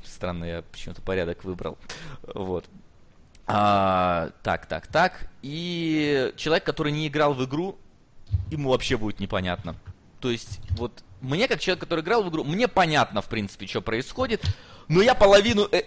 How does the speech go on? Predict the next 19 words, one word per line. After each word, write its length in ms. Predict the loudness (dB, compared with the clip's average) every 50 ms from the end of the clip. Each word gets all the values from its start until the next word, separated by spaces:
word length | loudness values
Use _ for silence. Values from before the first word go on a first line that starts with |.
| 0 2
того, 300 | 2 4 4 4 2 2
что 160 | 0 -2 -2
есть 220 | 0 0 0 0
в 20 | -2
фильме, 280 | -2 -2 0 2 4
я 100 | 4 4
видел 260 | 4 4 2 2 2
в 100 | 2 2
игре, 200 | 2 2 4 2
потому 280 | 4 4 2 0 0 -2
что 140 | -4 -4 -2
заставки 480 | -2 -2 -2 2 2 2 2 2 0 0
в 80 | 0 2
игре, 200 | 0 2 2 2
они 160 | 2 2 0
сделаны 380 | -2 0 0 0 2 2 0 -2
из 100 | -4 -4
кусков 380 | -6 -8 -6 -2 -2 -2 0
мультика. 540 | 0 -2 -2 -2 -2 -4 -6 -4 -6 -8 -8